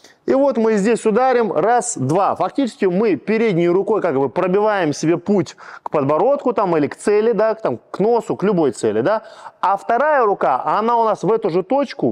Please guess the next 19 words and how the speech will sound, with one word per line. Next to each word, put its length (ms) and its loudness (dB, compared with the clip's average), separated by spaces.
подменяет 800 0
джеб, 500 0
да, 280 0
и 180 -2
пробиваем 640 0
мы 120 2
второй 520 0
прямой, 400 0
да, 160 0
то 100 -2
есть 100 -4
задний 280 0
прямой. 480 -2
А 260 0
обводящий, 1080 0
вот 180 0
этот 220 -4
вот 160 -4
кросс, 520 -2